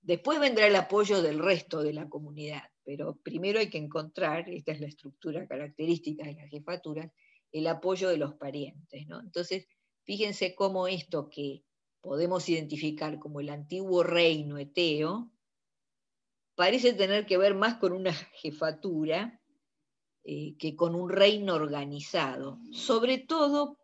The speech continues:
porque está describiendo la conquista territorial. Es decir, se están expandiendo y van haciendo pie y creando, digamos así, la base territorial del reino.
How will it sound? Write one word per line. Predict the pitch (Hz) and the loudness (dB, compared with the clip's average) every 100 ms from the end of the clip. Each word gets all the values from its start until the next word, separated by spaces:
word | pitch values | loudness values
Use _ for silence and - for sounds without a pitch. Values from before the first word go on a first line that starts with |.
| _ | _
porque | 185 175 180 | 2 2 -2
está | - 233 | 0 2
describiendo | 233 233 - 220 226 190 156 165 185 233 240 _ _ _ _ _ _ _ _ _ _ _ _ _ _ _ | 2 0 -6 -4 0 0 -2 -2 -2 -2 -10 _ _ _ _ _ _ _ _ _ _ _ _ _ _ _
la | 156 165 147 | -4 -2 0
conquista | 180 165 - 233 - 202 | 0 0 -4 -8 -2 -2
territorial. | 175 165 151 147 160 220 190 139 135 - - | 0 -2 -4 -4 -2 0 -2 -4 -10 -18 -18
Es | |
decir, | 165 147 139 | -12 -10 -6
se | 156 | -8
están | 151 196 220 | -2 -2 -2
expandiendo | 214 208 214 294 269 | -2 -2 0 -2 0
y | 160 | 4
van | 165 196 214 | 4 2 0
haciendo | - 196 202 208 175 156 | -4 -2 -2 2 4 4
pie | 226 220 165 | 2 4 4
y | 180 165 | 2 0
creando, | 160 165 180 190 190 202 214 | 0 2 4 2 0 0 0
digamos | 160 151 156 160 | 0 -2 -4 -4
así, | 151 151 170 | -4 -4 -2
la | 190 147 | -2 0
base | 165 170 175 | -2 -2 -4
territorial | 156 151 151 147 147 160 147 | -4 -6 -6 -6 -4 -2 -2
del | 139 | -4
reino. | 147 208 160 - | -4 -4 -4 -8